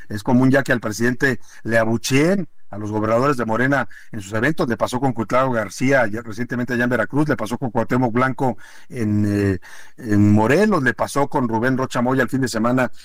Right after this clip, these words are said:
en, en, eh, allá en Sinaloa. Escuche cómo gritaban, le salieron al paso un grupo de manifestantes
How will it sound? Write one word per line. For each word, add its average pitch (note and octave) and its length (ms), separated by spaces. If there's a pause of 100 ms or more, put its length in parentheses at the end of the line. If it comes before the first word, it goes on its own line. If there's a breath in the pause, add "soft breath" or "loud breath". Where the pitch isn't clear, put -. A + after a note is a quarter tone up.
(200 loud breath)
en, G2+ 680 (680 soft breath)
en, G#2 680
eh, A2+ 200
allá G#2 260
en B2+ 60
Sinaloa. C3+ 380
Escuche F3 320
cómo F3 360 (180 loud breath)
gritaban, E3+ 680 (220 loud breath)
le A#2+ 180
salieron D#3 360
al B2+ 120
paso E3 300
un D#3 60
grupo D3+ 220
de C3+ 80
manifestantes A#2+ 760